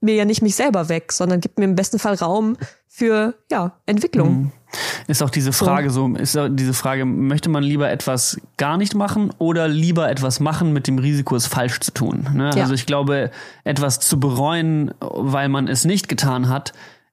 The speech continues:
Speaker 2: ist schlimmer, das kann man nicht immer sagen, <laughs> aber ist in meinen Augen schlimmer, als etwas zu bereuen, was man, äh,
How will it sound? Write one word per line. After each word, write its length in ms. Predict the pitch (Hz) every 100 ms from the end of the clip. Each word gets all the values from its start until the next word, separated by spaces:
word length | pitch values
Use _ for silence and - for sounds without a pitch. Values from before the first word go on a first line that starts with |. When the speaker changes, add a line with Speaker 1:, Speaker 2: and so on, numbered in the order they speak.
| -
Speaker 2:
ist 400 | 151 131 - -
schlimmer, 640 | - 165 220 151 127 175 220 -
das 120 | 147
kann 120 | - -
man 80 |
nicht 100 | 123
immer 180 | 135 131
sagen, 340 | 127 131 156 - 156 - -
<laughs> 280 | 262 233 -
aber 440 | 143 143 139 131
ist 220 | 143 -
in 220 | - 156 151
meinen 200 | 165 170
Augen 240 | 151 147
schlimmer, 360 | - 175 180 156
als 200 | 143 131
etwas 320 | 139 143 -
zu 80 | 143
bereuen, 400 | 131 139 147 135
was 200 | 131 -
man, 280 | 123 123 -
äh, 380 | - - -